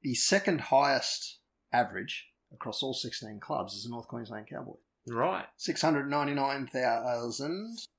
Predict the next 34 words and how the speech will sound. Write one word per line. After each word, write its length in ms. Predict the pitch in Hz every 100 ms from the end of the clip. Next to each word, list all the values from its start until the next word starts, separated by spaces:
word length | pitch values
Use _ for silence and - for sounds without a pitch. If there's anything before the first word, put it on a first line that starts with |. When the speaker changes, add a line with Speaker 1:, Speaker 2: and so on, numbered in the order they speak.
| -
Speaker 1:
five 200 | 127 127
hundred. 280 | 165 - - _ _
So 120 | -
we're 80 | 160
only 400 | 220 165 127 117 - - -
five 300 | 135 135 135
thousand 460 | - 131 123 120 113
behind 600 | 107 - 120 113 110 - _
the 60 | 104
Broncos. 600 | 117 151 95 71 85 - - _
Speaker 2:
And 140 | 117
we've 160 | 110 -
probably 240 | 123 107
played 460 | 101 - 107 110 110 _
three 260 | - 113 113
games 360 | 110 113 110
on 120 | 117 110
free-to-air. 640 | - 117 117 117 165 147 - _
And 180 | 127 123
Speaker 1:
Uh, 20 |
Speaker 2:
one 100 | 135
of 100 | 135
them 120 | 135 123
would 140 | 147
have 140 | 185 175
been 120 | 165
Speaker 1:
we've 80 | 107
Speaker 2:
the 60 |
Speaker 1:
had, 120 | 143
Speaker 2:
Broncos. 340 | 104 104 - 101
Speaker 1:
we've 120 | -
had 220 | 127 123 -
two 180 | 170
games 480 | 160 135 120 - -